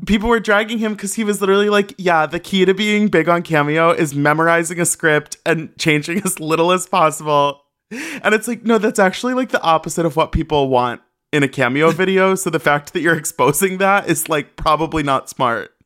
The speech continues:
Speaker 2: Truly, it's horrible. And I feel like Cameo is supposed to be, like, some-, something that's, like, super custom. It's like,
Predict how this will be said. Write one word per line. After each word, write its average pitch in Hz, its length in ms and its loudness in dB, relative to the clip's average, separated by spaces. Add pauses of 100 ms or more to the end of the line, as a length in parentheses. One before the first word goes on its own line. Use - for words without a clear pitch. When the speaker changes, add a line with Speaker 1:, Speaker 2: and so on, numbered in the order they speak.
Speaker 2:
Truly, 220 400 -4
it's 143 200 -6
horrible. 160 380 -6
And 147 160 -6
I 151 100 -4
feel 196 140 -6
like 185 120 -4
Cameo 175 340 -4
is 160 80 -6
supposed 156 280 -6
to 165 60 -8
be, 156 100 -2
like, 139 200 -6
some-, - 320 -10
something 147 260 -8
that's, 139 160 -10
like, 135 100 -8
super 139 300 -10
custom. 135 460 -6
It's 127 160 -8
like, 131 240 -8